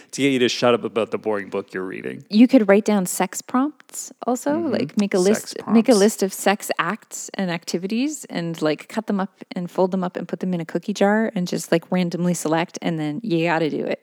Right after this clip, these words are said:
Speaker 2: If everybody's, like, wanting
Speaker 1: Mm.
Speaker 2: to get the train back on track,
Speaker 1: You just gotta do
Speaker 2: you
Speaker 1: it.
Speaker 2: just gotta do it.
Speaker 1: You just gotta do it.
Speaker 2: Yeah. And, like, within reason, obviously, things that are not
Speaker 1: Yeah,
Speaker 2: gonna
Speaker 1: like, if you don't have those Japanese ropes that Kat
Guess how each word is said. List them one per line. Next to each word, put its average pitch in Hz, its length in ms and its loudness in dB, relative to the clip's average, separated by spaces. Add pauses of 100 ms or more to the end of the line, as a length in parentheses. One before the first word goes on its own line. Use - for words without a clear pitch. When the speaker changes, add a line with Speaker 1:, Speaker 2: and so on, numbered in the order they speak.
Speaker 2:
If 175 160 0
everybody's, 160 720 -2
like, - 380 -8
wanting 180 320 4
Speaker 1:
Mm. 208 40 2
Speaker 2:
to 196 100 0
get 180 260 4
the - 80 -2
train 185 400 -2
back 180 320 0
on 170 380 -2 (180)
track, 185 300 -2
Speaker 1:
You - 60 -10
just - 140 -12
gotta 98 300 -4
do 127 140 -4
Speaker 2:
you 135 100 4
Speaker 1:
it. 120 40 4
Speaker 2:
just 110 120 2
gotta 175 180 6
do 208 200 4
it. 226 260 0
Speaker 1:
You - 80 -12
just 95 200 -12
gotta 92 260 -8
do 95 200 -8
it. 92 140 -8
Speaker 2:
Yeah. - 100 4 (260)
And, 214 220 4
like, 202 200 2
within 240 220 6
reason, 190 460 0
obviously, 170 500 -2
things 180 300 -6
that 160 120 -4 (200)
are 170 120 -6
not 160 140 -8
Speaker 1:
Yeah, 139 260 4
Speaker 2:
gonna 113 80 2
Speaker 1:
like, 117 200 -2
if 123 140 -6
you 117 40 -8
don't 131 180 0
have 117 260 -2
those 104 240 -2
Japanese 98 520 -2
ropes 98 260 -4
that - 180 -8
Kat 95 320 -4